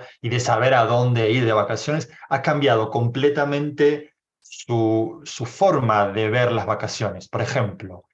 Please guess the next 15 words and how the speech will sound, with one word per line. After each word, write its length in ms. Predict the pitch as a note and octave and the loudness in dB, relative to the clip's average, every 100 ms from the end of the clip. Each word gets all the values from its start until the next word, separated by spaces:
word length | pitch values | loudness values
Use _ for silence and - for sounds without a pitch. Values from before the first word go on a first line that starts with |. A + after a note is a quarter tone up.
| _ _ - | _ _ -4
gente 280 | C#3 A#2+ G#2+ | -2 -2 -2
que 120 | A2 | -2
por 240 | - G#2+ | -2 -4
costumbre, 440 | - - E3+ C#3 A2 | -4 -2 -2 0 -2
convicción, 720 | A2+ G#2 G#2 - D3+ C#3+ A#2 | -4 -6 -6 -4 0 2 0
cultura, 640 | A2+ A2 E3 E3+ F3 - - | -4 0 2 4 2 -4 -4
iba 200 | B2 B2+ | 0 0
siempre 360 | A#2+ C3+ C#3 | 0 -2 2
a 40 | C3 | 2
lugares 340 | G#2 G#2+ B2+ | 2 2 2
donde 200 | A#2+ G#2 | 0 -2
hay 60 | G#2+ | -2
mucha 260 | G#2+ - | -4 -6
gente, 400 | G2+ A2 F#2+ F#2 | -8 -8 -10 -12
¿no? 280 | F#2 C#3 G#3 | -6 -4 -4